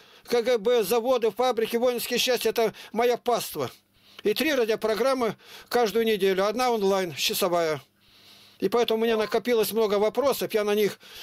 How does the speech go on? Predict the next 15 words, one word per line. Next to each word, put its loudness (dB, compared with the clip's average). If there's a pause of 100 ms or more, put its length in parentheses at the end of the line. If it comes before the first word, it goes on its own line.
(260)
отвечал, 0
а 2
потом 0
попросили 0
выразить 0
это 2 (480)
в, -2
в -18
книгах. 0
У 0
меня 2
вышло 0
тридцать -2
восемь 0
томов -2